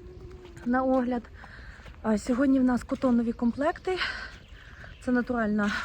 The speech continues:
постільна білизна, плюс взяли там, здається, дві подушки, простирадло на резинці окремо від комплектів. Так що трошечки тут вам покажемо у відео, але основна така розпаковка, огляд буде на халявщиці.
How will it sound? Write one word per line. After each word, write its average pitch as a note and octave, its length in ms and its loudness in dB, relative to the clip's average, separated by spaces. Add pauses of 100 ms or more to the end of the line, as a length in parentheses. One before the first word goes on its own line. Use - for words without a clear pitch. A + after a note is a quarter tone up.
постільна A3 380 -2
білизна, D#4 440 0
плюс C4+ 240 -4
взяли A3+ 280 -2
там, G#3+ 200 -2
здається, A3 340 -4
дві G3+ 160 -6
подушки, E4+ 560 -4 (440)
простирадло C#4+ 520 0
на C#4 120 2
резинці B3+ 540 0
окремо A#3+ 460 0
від A3 140 -4
комплектів. A3+ 720 -2 (1160)
Так A3+ 220 2
що A3 240 -2 (240)
трошечки B3+ 480 -2
тут A3+ 240 -6
вам G#3+ 140 0
покажемо D4 580 2
у A#3 140 2
відео, G3 480 -4 (360)
але A#3 340 2
основна A3+ 580 2
така G#3+ 300 0
розпаковка, A3 760 -2
огляд A3+ 400 -2
буде G#3 200 -2
на G3+ 140 0
халявщиці. B3 680 -6